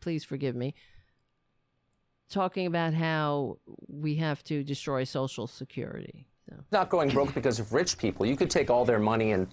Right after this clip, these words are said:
Speaker 2: give it to the Treasury, we'd still be in debt. We're in grave debt because the middle class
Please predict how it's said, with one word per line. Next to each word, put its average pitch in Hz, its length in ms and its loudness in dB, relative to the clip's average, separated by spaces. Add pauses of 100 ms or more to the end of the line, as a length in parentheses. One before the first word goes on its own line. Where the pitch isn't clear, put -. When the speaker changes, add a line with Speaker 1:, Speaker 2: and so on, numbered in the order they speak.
(120)
Speaker 2:
give 131 140 4
it 117 80 2
to - 80 0
the 107 80 2
Treasury, 117 360 4
we'd 101 140 4
still 147 220 4
be 110 160 2
in 85 100 2
debt. 92 220 2 (100)
We're 185 160 4
in 196 180 2
grave 156 460 2
debt 196 300 0
because 139 260 0
the 123 80 0
middle 160 360 4
class 165 680 0